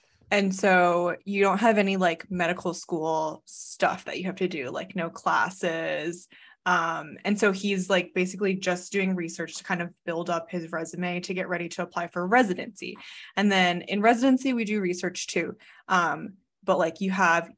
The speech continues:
to do your residency at the same time. Like, so you have clinical work. So for example, like,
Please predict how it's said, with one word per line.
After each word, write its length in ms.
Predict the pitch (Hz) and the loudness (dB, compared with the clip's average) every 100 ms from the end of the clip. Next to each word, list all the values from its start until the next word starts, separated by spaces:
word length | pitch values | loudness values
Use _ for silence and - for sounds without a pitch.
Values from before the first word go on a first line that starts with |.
| _ _ | _ _
to 100 | - | -8
do 100 | 180 185 | -2 0
your 220 | 175 160 | 2 0
residency 640 | 156 156 160 165 - 180 | -2 -4 -6 -8 -4 -2
at 140 | 165 | -2
the 80 | - | -4
same 240 | - 170 175 | -8 -8 -6
time. 260 | - - | -6 -6
Like, 100 | - | -8
so 120 | 190 | -4
you 40 | 180 | -4
have 100 | 170 | -4
clinical 420 | 185 170 208 202 | -6 -4 0 2
work. 280 | 220 226 - - - _ | 2 2 -2 -18 -20 _
So 180 | - 185 | -2 0
for 160 | 196 | 0
example, 560 | 180 190 190 185 190 185 | 0 2 4 4 2 2
like, 320 | 170 156 | 0 -2